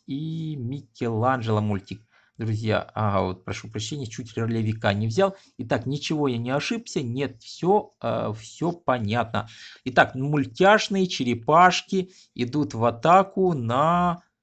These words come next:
на седьмой эпизод. Останется только последний эпизод. Итак, в начале боя, друзья, я прокачиваю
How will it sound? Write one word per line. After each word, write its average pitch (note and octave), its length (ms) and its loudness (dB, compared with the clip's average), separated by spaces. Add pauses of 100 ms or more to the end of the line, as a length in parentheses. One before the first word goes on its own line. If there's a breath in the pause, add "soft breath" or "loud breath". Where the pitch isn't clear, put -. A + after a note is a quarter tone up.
(1160)
на D#3 140 4
седьмой D#3 580 2
эпизод. E3 580 0
Останется F#3 460 2
только C3 260 0
последний C#3+ 560 -2
эпизод. C#3 560 2 (380 loud breath)
Итак, F3 380 8
в C#3 40 2
начале D#3 380 6
боя, E3+ 260 8
друзья, C#3 240 2
я C3 320 6
прокачиваю B2+ 800 2